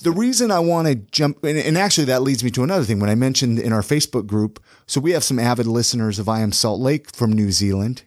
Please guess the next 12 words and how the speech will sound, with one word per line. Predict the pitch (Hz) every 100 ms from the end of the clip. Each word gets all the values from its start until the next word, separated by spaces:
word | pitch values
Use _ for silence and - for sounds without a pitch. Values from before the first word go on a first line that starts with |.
| _
and | 117
they | 127
wanted | 131 127 113
to | -
make | 110 110 113 104
sure | 123
I | 107
told | - 120 98
you | 123 120 120
that, | 110 117 - _ -
to | 123
let | 123 117